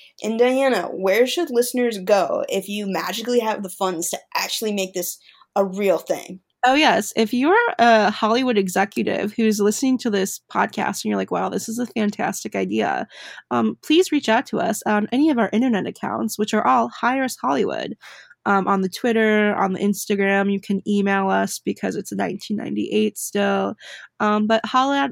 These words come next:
Speaker 2: you know, us and <laughs> we'll holla back.
Speaker 1: And that's the thing. And if you have, like, some genius idea that you wanna pitch to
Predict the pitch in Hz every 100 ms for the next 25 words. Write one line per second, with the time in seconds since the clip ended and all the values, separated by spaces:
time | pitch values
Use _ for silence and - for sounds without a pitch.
0 | - 269 214 196 - - _ - - -
1 | 220 - 196 214 - _ - - 262 240
2 | 247 247 240 240 247 226 - - _ _
3 | _ _ _ _ _ _ _ _ - 240
4 | 285 302 302 302 320 254 - _ - -
5 | - - 233 247 254 339 339 285 262 233
6 | - _ _ - 247 226 214 - 196 226
7 | 254 269 262 254 214 202 196 202 190 185
8 | 185 190 208 233 226 208 - 208 - -
9 | - - - -